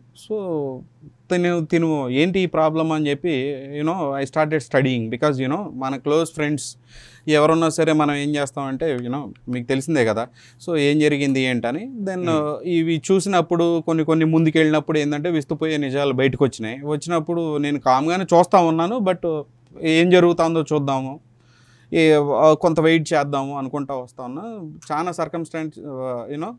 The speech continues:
Speaker 1: ఒక్కొక్క స్టెప్లో ఒక్కొక్క విస్తుపోయే నిజాలు బయటకు వచ్చినాయి. వచ్చిన తర్వాత, "Let's see" అని చెప్పి వెయిట్ చేస్తా ఉన్నాం. So, you know, అట్లా
Speaker 2: అయితే
Speaker 1: ఈ
Speaker 2: విజయ్
Speaker 1: కేసు
Speaker 2: గారు,
Speaker 1: యా.
Speaker 2: ఆ, ఈ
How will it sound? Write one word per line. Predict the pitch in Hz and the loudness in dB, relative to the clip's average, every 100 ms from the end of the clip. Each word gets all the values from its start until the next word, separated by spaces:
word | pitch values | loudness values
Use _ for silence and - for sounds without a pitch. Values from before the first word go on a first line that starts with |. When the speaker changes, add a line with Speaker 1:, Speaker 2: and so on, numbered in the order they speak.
| _ _ _ - | _ _ _ -14
Speaker 1:
ఒక్కొక్క | 139 156 156 | -10 -8 -10
స్టెప్లో | - 156 143 165 160 156 | -8 -8 -6 -4 -2 -4
ఒక్కొక్క | 151 156 156 147 143 135 - _ _ _ - | -4 -8 -6 -6 -6 -10 -14 _ _ _ -8
విస్తుపోయే | 151 - 160 170 | -8 -6 -4 -2
నిజాలు | 156 143 151 143 | -2 -4 -4 -2
బయటకు | 135 151 160 | -2 -2 -2
వచ్చినాయి. | 143 143 185 247 | -4 -8 -12 -10
వచ్చిన | 165 151 170 | -10 -8 -6
తర్వాత, | 156 156 156 | -4 -4 -4
"Let's | 214 180 156 - - | -6 -6 -6 -6 -6
see" | 175 | -4
అని | 156 151 | -2 -4
చెప్పి | 147 143 | -6 -4
వెయిట్ | 139 131 | -4 -4
చేస్తా | 123 120 120 | -8 -10 -14
ఉన్నాం. | 123 180 | -16 -14
So, | 247 180 165 - _ _ 147 | -12 -12 -12 -16 _ _ -14
you | |
know, | 156 240 _ _ _ _ _ - | -14 -14 _ _ _ _ _ -10
అట్లా | 156 202 131 - _ _ _ 123 | -4 -2 -4 -6 _ _ _ -14
Speaker 2:
అయితే | 131 185 | -8 -2
Speaker 1:
ఈ | |
Speaker 2:
విజయ్ | 165 147 180 | -2 0 -2
Speaker 1:
కేసు | 180 | -2
Speaker 2:
గారు, | 143 131 170 202 - | -6 -6 -12 -14 -8
Speaker 1:
యా. | 127 127 | -4 -2
Speaker 2:
ఆ, | 131 131 | -4 -6
ఈ | 139 | -10